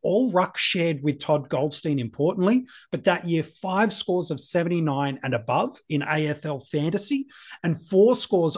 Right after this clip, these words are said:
over eighty in Supercoach, including two tons. One was that one twenty that we alluded to at the top of the episode.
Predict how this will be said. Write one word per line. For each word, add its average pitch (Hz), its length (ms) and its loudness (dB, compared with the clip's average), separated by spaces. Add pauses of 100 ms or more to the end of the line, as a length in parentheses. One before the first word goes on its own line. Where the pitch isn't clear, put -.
over 147 320 2
eighty 151 420 -4
in 127 100 -6
Supercoach, 190 640 -2
including 165 420 -2
two 175 220 -2
tons. 262 500 -2 (320)
One 233 240 4
was 285 160 4
that 185 180 2
one 151 240 4
twenty 160 360 0
that 143 120 -2
we 147 120 0
alluded 135 340 -2
to 143 140 -4
at - 60 -12
the 120 60 -8
top 151 240 -2
of 143 60 -2
the 127 140 0
episode. 123 340 -6